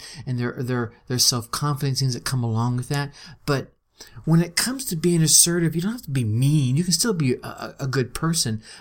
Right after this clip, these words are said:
But first, you're gonna have to determine that you really matter. When you avoid confrontation or say yes, when you really wanna say no, what you're really saying is that your opinions,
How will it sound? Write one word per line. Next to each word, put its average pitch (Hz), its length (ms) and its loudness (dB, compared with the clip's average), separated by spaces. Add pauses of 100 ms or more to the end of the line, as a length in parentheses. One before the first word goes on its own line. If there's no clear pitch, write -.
But 165 140 -10
first, 180 440 0
you're 135 80 -4
gonna 165 220 4
have 165 260 0
to 139 80 -4
determine 165 680 2 (180)
that - 140 -8
you 127 540 2 (260)
really 110 440 0 (140)
matter. 107 420 -2 (1200)
When 190 180 4
you 262 180 2
avoid 165 440 4
confrontation 135 840 0
or 131 160 -4
say 135 220 6
yes, 123 560 2 (240)
when 135 140 2
you 156 160 6
really 139 360 6
wanna 151 280 0
say 139 240 4
no, 147 360 2 (200)
what - 180 -4
you're 156 160 4
really 156 380 4
saying 156 500 4
is 120 160 0
that 123 220 -4 (360)
your 143 180 2
opinions, 139 680 2